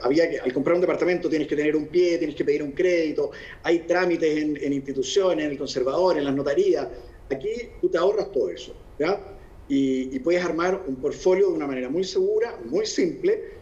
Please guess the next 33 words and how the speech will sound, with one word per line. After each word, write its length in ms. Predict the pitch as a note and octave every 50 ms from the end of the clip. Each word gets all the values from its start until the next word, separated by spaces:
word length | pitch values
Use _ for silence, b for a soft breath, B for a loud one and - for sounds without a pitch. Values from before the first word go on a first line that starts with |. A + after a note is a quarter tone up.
| B B -
con 180 | C3 B2+ B2+ -
todos 140 | F#3 G3
estos 160 | F#3+ G3 G3+ -
problemas 360 | E3+ E3+ E3+ F3 F3 E3+ E3
resueltos, 540 | E3+ E3 - - G3+ - - - C#4+ E4+ - B B B B B - -
¿ya? 240 | D3 F3 F#3+ - -
Y 80 | D#3+ D#3
acceder 720 | E3 - - - - D3+ D3+ E3+ F3+ F#3+ G#3+ B3+ - - - - - - - - C#3
de, 400 | C3+ C3 C3 B2+ B2 B2 B2 -
de 80 | - B2+
igual 200 | C3 D#3+ F3 F#3
manera 500 | G3 F#3+ F#3 F3+ G3 G3 A3+ - - - C#3
a 80 | C3 B2+
todos 160 | - F3 F#3+
los 80 | F#3+ D#3
beneficios 500 | D#3+ D3+ C3+ - - G#3+ G#3+ - - A3+
y 20 | F3
a 40 |
la 80 | C#3 B2+
parte 240 | D#3 - - - D3
buena 280 | C#3 E3 G3+ A3 A#3+ G#3+
que 80 | F#3
tiene 180 | E3 F#3 F#3 F3+
la, 160 | F3 E3+ D#3+
la 320 | D#3 D3 C#3+ D3 C#3+ C#3 C#3
inversión 340 | C3 B2+ B2+ B2+ - D3
inmobiliaria, 520 | D3+ D3+ D3 C#3+ D3 E3 E3+ E3+ F3+ F#3 C#3+
como 180 | C3+ C3+ D3
es 80 | D3 D3
una 160 | D3 C3+ B2+
buena 240 | B2+ C#3+ D#3 E3 D#3+
renta 480 | E3 E3+ E3 D#3+ D#3 - D3+ C#3+ C#3 C3
asegurada, 720 | - - A2+ A#2 B2 B2+ D#3+ D#3+ D3 C#3+ C#3+ D3+ D3+ B